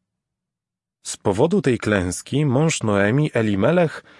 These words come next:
postanowił wraz z żoną i dwoma synami opuścić rodzinne strony i osiedlić się w Moabie.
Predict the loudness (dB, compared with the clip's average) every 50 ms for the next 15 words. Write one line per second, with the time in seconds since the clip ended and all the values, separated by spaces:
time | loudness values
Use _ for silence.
0 | -20 _ _ -2 -2 -2 -2 -2 -2 0 2 2 2 2 2 2 2 2 2 2
1 | 2 2 2 2 0 2 2 2 2 2 2 0 0 -2 -2 0 0 2 2 2
2 | 0 0 0 0 2 2 2 2 2 0 0 _ -2 -2 -2 0 0 -2 0 0
3 | -2 -2 0 0 0 0 0 0 0 0 0 2 0 0 -2 -2 -2 0 0 2
4 | 2 2 0 0 -2 -2 -4 -4 -2 -2 -2 -2 0 -2 0 0 0 -2 -2 -4
5 | -4 -4 -2 -2 0 0 0 2 0 0 -2 -2 -4 -6 -6